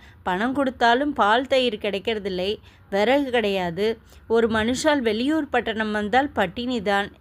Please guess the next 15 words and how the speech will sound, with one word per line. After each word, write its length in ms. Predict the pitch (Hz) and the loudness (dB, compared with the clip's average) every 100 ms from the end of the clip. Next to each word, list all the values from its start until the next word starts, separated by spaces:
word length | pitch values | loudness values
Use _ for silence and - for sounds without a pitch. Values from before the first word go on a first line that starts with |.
| - | -10
என்றார். 480 | 214 190 175 196 160 - - - - - | -8 -8 -6 -4 -6 -8 -20 -20 -20 -18
சாம்புவுக்கு 760 | - 185 196 247 277 233 - 240 | -8 -6 -2 -2 0 -2 -4 -8
சொரேர் 540 | - 196 185 220 254 262 | -4 -2 2 4 4 2
என்றது. 400 | 202 190 170 170 - - - - | 0 -4 -8 -12 -16 -20 -20 -4
அவன் 280 | 220 220 208 | 0 0 -2
மாமியாரை 640 | 185 185 220 277 302 285 262 | -2 0 2 2 4 2 2
வர 180 | 226 202 | 2 0
சொல்லி 320 | - 240 247 233 | -2 0 0 0
வேம்பு 420 | 202 208 247 277 | 0 2 2 2
எழுதிய 400 | 254 233 214 196 | 4 2 0 -2
கடிதத்தை 560 | 185 190 208 269 269 240 | -2 -4 -2 -2 0 -2
போட்டுவிட்டானே, 840 | 240 202 202 240 226 226 208 196 196 - - - - | 0 -4 -4 -6 -2 0 0 -2 -6 -12 -20 -18 0
அவள் 260 | 190 202 196 | 2 2 0
வந்தால் 440 | 185 190 269 285 | -2 0 0 0
சிரமந்தான். 680 | - 190 190 247 240 214 | -4 -4 -2 -2 2 2